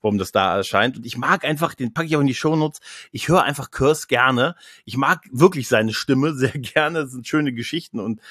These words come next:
er ist ja auch so ein, so ein, so ein Lyriker und so. Deshalb, äh, also einfach, als ich den, weißt du, ich hätte fast ein bisschen Tränen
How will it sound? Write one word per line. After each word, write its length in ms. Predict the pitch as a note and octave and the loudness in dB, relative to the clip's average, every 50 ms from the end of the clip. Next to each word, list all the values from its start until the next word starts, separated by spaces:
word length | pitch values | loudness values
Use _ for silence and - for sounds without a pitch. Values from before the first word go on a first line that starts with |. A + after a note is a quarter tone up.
| - - - - - | -20 -20 -20 -12 -8
er 100 | - F#2 | -6 -2
ist 80 | - C3+ | 2 2
ja 60 | A#2+ | 2
auch 80 | A#2 G#2+ | 2 2
so 140 | A#2 A#2+ A#2 | 0 0 0
ein, 100 | A2+ G#2+ | 2 0
so 140 | G#2 G#2+ | 0 0
ein, 280 | G#2+ G#2+ G#2 G#2 G2+ G2+ | 0 0 0 -2 -2 -4
so 120 | C3 A#2 | -4 -4
ein 100 | A2 G#2+ | -2 -2
Lyriker 580 | G#2+ A2+ C#3 D3+ C3+ B2+ A2 - B2+ A#2+ A#2+ A#2 | 0 0 0 2 0 0 0 2 2 4 4 4
und 140 | A#2+ A2+ G#2 | 2 -2 -2
so. 160 | A2 A#2 A2 | -2 -4 -4
Deshalb, 360 | G#2+ G2+ - A#2 A2+ A2 - | -4 -6 -6 -8 -8 -6 -6
äh, 340 | A#2+ G2+ G2+ G#2 G#2+ G#2+ G2 - _ _ _ _ _ _ _ _ | -6 -4 -4 -4 -4 -6 -8 -14 _ _ _ _ _ _ _ _
also 600 | - A2 A2+ D#2+ G2 A#2 A2 F#2+ A#2+ C3 B2 A#2+ C3 | -10 -10 -10 -8 -8 -6 -4 -2 -2 -2 -2 -2 -2
einfach, 220 | D3+ D#3+ E3+ - | -2 -2 -2 -2
als 120 | C#3+ C#3+ E3 | -2 -4 -4
ich 100 | D3 C#3 | -4 -4
den, 160 | D3+ D3 C3 | -4 -2 0
weißt 160 | D#3+ F#3 - | 0 0 0
du, 20 | E3 | 0
ich 80 | D#3 | 0
hätte 220 | G#3 G#3 - G3 - _ - _ _ | 0 0 -2 -4 -6 _ -16 _ _
fast 400 | _ - - - - A3+ A#3 - | _ -20 -8 -4 -2 -2 -2 -2
ein 20 | C#4 | -4
bisschen 180 | G#3 G3+ A3 | -6 -6 -6
Tränen 300 | - - C#4 E3 C3+ B2+ | -6 0 4 4 4 4